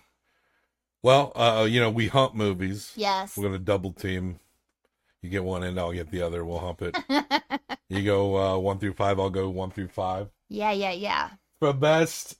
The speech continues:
Speaker 1: and combined for best out of ten, and we will rank it into eternity.
Speaker 2: Word.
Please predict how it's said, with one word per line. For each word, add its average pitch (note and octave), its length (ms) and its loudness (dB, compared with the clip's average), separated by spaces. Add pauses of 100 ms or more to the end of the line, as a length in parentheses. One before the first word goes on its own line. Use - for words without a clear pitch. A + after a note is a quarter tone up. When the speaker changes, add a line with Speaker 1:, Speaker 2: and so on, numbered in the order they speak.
Speaker 1:
and B2+ 180 -2
combined C3 480 0
for B2+ 120 0
best A#2+ 340 -2
out A#2 160 0
of A#2 180 -6
ten, A#2+ 380 -4 (380)
and G2 100 -8
we G#2+ 120 -2
will G#2 200 -2
rank G2+ 320 -4
it G#2+ 160 -6
into G2 400 -8
eternity. F#2 600 -10 (420)
Speaker 2:
Word. G#3+ 340 0